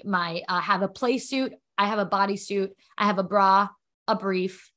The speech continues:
Those two go together. They're not sold together, but they go together. Um, and then I have a corset and a thong. And again, they're not sold together, but they go together. And those were, like, the vital pieces I knew I absolutely needed. And so that's what made up collection one. And then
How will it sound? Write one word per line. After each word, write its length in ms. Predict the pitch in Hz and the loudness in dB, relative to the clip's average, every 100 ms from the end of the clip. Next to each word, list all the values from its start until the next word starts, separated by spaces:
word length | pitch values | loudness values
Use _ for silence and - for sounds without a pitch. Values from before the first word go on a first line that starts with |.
| - | -4
Those 260 | 190 185 | -2 -2
two 200 | - 202 | -6 -8
go 260 | 165 185 185 | -6 -4 -4
together. 500 | 180 175 170 180 190 | -6 -6 -6 -6 -2
They're 140 | 214 | 0
not 180 | 214 214 | 2 0
sold 360 | - 214 208 214 | 0 0 0 -2
together, 360 | 220 226 247 | -4 -2 -2
but 280 | 262 190 165 | -2 -2 -2
they 260 | 202 180 160 | -2 -4 0
go 220 | 208 190 | 4 4
together. 600 | 175 165 175 180 208 226 - - - - | 2 -8 -10 -4 -4 -4 -8 -20 -20 -4
Um, 260 | 214 214 208 | 4 6 6
and 100 | 208 | 2
then 100 | 196 | -2
I 40 | 196 | -4
have 140 | 202 | -6
a 60 | 190 | -4
corset 460 | - 196 - 185 | -2 -2 -2 -4
and 100 | 190 | -2
a 40 | 185 | -6
thong. 420 | - 104 110 196 | -4 -2 -2 -4
And 100 | 196 | -6
again, 440 | 190 196 175 170 160 | -4 -4 -4 -6 -6
they're 140 | 185 | -4
not 200 | 180 180 | -4 -6
sold 300 | - 196 190 | -2 -2 0
together, 300 | 196 196 190 | -2 -2 -2
but 140 | 180 - | -4 -6
they 100 | 175 | -6
go 180 | 175 | -6
together. 480 | 170 - 123 127 123 - - - - | -6 -8 -10 -10 -12 -16 -20 -20 -6
And 400 | 220 220 202 196 190 | -2 0 0 -2 -4
those 340 | 190 247 247 | 2 4 6
were, 120 | 240 | 4
like, 200 | 214 202 | 4 2
the 80 | - | 0
vital 520 | 185 156 208 196 190 | -2 4 4 4 2
pieces 420 | 180 - 185 - 180 | -4 -8 -10 -6 -6
I 100 | 175 | -4
knew 300 | 170 202 190 | -2 -2 -2
I 140 | 175 | -2
absolutely 520 | 175 175 - 185 123 | -4 -4 -8 -8 -8
needed. 340 | 180 180 190 180 | -8 -6 -6 -6
And 160 | 170 | -8
so 140 | 160 180 | -8 -8
that's 380 | 156 180 175 | -6 -6 -6
what 140 | 190 175 | -8 -6
made 200 | 175 175 | -6 -8
up 100 | - | -10
collection 420 | - 175 170 175 | -6 -6 -6 -8
one. 180 | 175 196 | -6 -4
And 120 | 196 | -4
then 200 | 190 196 | -4 -4